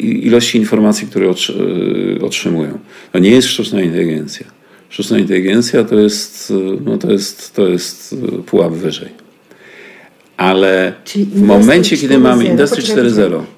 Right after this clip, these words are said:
Speaker 2: Industry cztery zero to jeszcze nie jest sztuczna inteligencja, tak?
Speaker 1: To jest, tylko że Industry cztery zero ma na samej górze, y,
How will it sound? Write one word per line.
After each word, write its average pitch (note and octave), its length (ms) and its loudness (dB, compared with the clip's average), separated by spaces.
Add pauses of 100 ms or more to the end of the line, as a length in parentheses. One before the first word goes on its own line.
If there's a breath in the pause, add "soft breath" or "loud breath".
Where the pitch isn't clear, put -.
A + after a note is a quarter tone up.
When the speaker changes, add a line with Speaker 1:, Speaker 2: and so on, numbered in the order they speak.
Speaker 2:
Industry A3 460 -8
cztery G#3 360 -6
zero F3 360 -6 (120)
to G3 100 -6
jeszcze G3+ 500 -4
nie F#3 280 -2
jest G#3 180 -6
sztuczna - 460 -10
inteligencja, G3+ 760 -8
tak? G#3 360 -12
Speaker 1:
To F#2 120 -2
jest, G2 320 0
tylko F2+ 200 -4
że F2+ 160 -4
Industry G#2+ 380 -4
cztery G2 340 -2
zero G#2+ 340 2 (400 loud breath)
ma F2+ 360 -2 (320)
na F#2 180 0
samej A2+ 600 2
górze, E2 480 -4 (100)
y, F2 40 -10